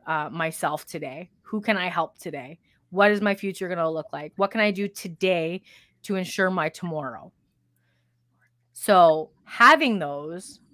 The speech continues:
all over the place helps me move forward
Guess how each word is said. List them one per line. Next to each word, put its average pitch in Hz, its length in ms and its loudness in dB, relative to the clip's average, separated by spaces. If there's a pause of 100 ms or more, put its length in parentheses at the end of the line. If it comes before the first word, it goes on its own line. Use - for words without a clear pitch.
all 175 180 0
over 170 180 -4
the 160 100 -8
place 151 520 -8 (1160)
helps 240 300 -4
me 240 100 -2
move 240 180 0
forward 269 400 -6